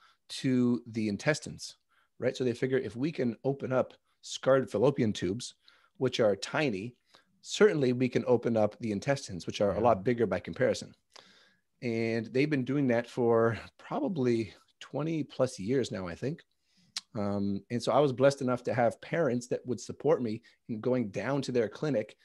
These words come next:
Speaker 1: and getting twenty hours of deep tissue massage in five days on my
Speaker 2: Wow.
Speaker 1: guts.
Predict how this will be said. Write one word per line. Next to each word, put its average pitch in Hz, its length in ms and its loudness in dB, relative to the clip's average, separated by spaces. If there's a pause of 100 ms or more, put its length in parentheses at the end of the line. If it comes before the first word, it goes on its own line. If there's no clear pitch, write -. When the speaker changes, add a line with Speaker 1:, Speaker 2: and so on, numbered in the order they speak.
(200)
Speaker 1:
and 120 100 -4
getting 117 280 -2
twenty 143 420 0
hours 113 440 2
of 101 240 -6
deep 127 260 -4
tissue 131 340 -2
massage 110 720 2
in 113 200 -8
five 123 340 -2
days 113 400 0 (340)
on 127 220 -2
my 101 120 -4
Speaker 2:
Wow. 80 140 -2
Speaker 1:
guts. - 320 -2